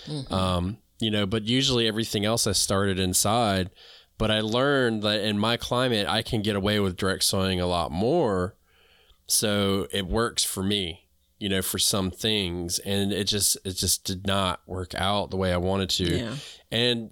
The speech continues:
Speaker 2: the depressing part about it is I did it to myself.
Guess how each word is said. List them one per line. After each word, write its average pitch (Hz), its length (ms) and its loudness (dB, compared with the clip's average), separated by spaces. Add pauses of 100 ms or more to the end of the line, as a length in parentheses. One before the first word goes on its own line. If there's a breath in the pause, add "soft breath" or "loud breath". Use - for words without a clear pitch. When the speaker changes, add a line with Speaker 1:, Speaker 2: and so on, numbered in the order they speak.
Speaker 2:
the 127 140 -2
depressing 131 640 0
part 131 400 0
about 113 340 2
it 110 160 0
is 98 200 0
I 101 80 0
did 110 200 0
it 95 120 -4
to - 100 -2
myself. - 640 -2